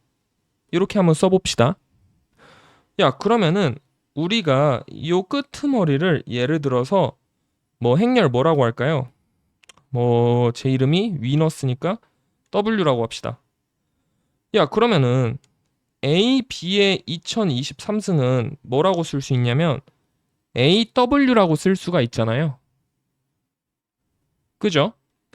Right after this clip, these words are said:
자, 그 다음에 비에이의 이천이십삼 승은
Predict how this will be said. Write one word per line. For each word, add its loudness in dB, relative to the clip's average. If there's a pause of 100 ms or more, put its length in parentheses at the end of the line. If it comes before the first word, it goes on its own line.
(400)
자, 2
그 -6
다음에 4
비에이의 -2 (400)
이천이십삼 -4
승은 0